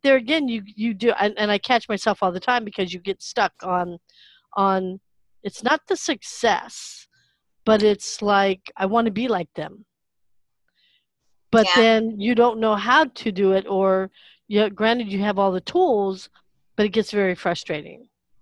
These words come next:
Speaker 1: So I understand.
Speaker 2: Yeah. Well, and I think, was it, Andrea, did you say last week about the midwife? And my midwife <laughs> said the same thing. Like, when, when you're in labor, that's one contraction that you will never,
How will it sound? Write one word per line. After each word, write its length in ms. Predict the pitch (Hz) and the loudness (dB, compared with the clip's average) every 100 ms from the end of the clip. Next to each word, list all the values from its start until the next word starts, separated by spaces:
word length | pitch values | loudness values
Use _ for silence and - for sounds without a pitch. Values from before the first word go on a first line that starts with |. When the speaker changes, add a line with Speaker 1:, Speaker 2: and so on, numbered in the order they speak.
| _ _ | _ _
Speaker 1:
So 140 | - | 0
I 120 | 202 | 0
understand. 520 | 190 175 - 190 - _ _ _ _ _ - - - | 0 -4 -10 -12 -14 _ _ _ _ _ -20 -20 -10
Speaker 2:
Yeah. 260 | 214 175 151 - _ _ _ _ _ - - - | 0 2 2 -2 _ _ _ _ _ -20 -8 2
Well, 160 | 240 226 | 4 6
and 80 | 254 | 4
I 80 | 269 | 2
think, 320 | 311 285 - | 2 0 -2
was 140 | 240 | -6
it, 120 | 254 - - _ _ 254 | -6 -8 -10 _ _ -2
Andrea, 380 | 269 311 311 302 | 0 4 6 6
did 160 | 269 240 | 2 -4
you 80 | 302 | -2
say 280 | - 285 | 2 4
last 400 | 262 240 254 277 262 | 4 4 4 2 -2
week 240 | 262 254 | -2 0
about 280 | 233 226 214 | 2 4 2
the 100 | 208 | 0
midwife? 540 | 214 226 226 226 233 220 | 2 4 4 4 2 -2
And 80 | 208 | 0
my 140 | 214 | 0
midwife 320 | 214 220 311 285 | 2 0 0 2
<laughs> 100 | 269 | 2
said 120 | 226 | 2
the 80 | 233 | 0
same 340 | - 208 226 | 2 0 0
thing. 300 | - 208 214 | 2 2 2
Like, 240 | 214 202 208 - - _ - - - _ | 2 2 2 -4 -16 _ -18 -18 -20 _
when, 160 | 233 247 | 0 2
when 880 | - - - - - - - - 247 | 0 -2 -12 -18 -20 -18 -16 -8 0
you're 100 | 262 | 2
in 80 | 262 | 4
labor, 240 | 262 262 | 4 2
that's 220 | 254 220 226 | 2 2 2
one 180 | 262 | 0
contraction 520 | 277 277 277 254 - 240 | 0 0 2 2 0 -4
that 100 | 202 | -4
you 100 | 214 | -2
will 140 | 214 | -2
never, 480 | 196 208 220 233 254 | 2 2 4 2 0